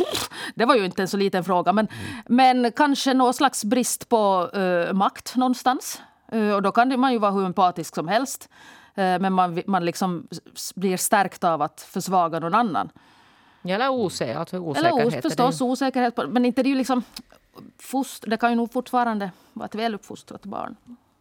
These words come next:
Speaker 2: Ja, för det beror på vad man räknar in i ordet väluppfostrad. Att är det en som är
Speaker 1: Mm.
Speaker 2: u-, uppfostrad till lydnad, så det är
Speaker 3: Nej,
Speaker 2: ju inte
Speaker 3: nej, det var inte alls det jag menar,
Speaker 2: Ja.
Speaker 3: utan jag menar sån här som att hon har fått goda grundvärderingar med sig
Speaker 2: Empati.
Speaker 3: hemifrån.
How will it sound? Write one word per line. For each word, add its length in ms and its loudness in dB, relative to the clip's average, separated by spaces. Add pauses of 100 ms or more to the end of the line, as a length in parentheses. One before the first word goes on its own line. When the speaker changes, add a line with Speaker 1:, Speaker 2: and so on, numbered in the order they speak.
(520)
Speaker 2:
Ja, 80 0
för 120 0 (100)
det 100 0
beror 240 2
på 160 4
vad 100 2
man 120 0
räknar 280 0
in 160 0
i 40 -2
ordet 280 -4
väluppfostrad. 880 -8
Att 140 -6
är 80 0
det 260 0
en 80 -2
som 140 -2
är 120 -2
Speaker 1:
Mm. 340 0
Speaker 2:
u-, 120 -6
uppfostrad 480 -4
till 140 -2
lydnad, 960 -4
så 120 -4
det 60 0
är 0 -
Speaker 3:
Nej, 80 0
Speaker 2:
ju 60 -4
inte 100 -2
Speaker 3:
nej, 180 -2
det 100 -2
var 100 -2
inte 180 -2
alls 140 -6
det 120 -2
jag 120 -2
menar, 280 -6
Speaker 2:
Ja. 60 -6
Speaker 3:
utan 120 -8
jag 100 -6
menar 260 -6
sån 160 -10
här 120 -8
som 160 -10
att 100 -10
hon 160 -8
har 60 -8
fått 160 -12
goda 360 -6
grundvärderingar 1000 -6
med 160 -8
sig 240 -8
Speaker 2:
Empati. 300 -6
Speaker 3:
hemifrån. 180 -10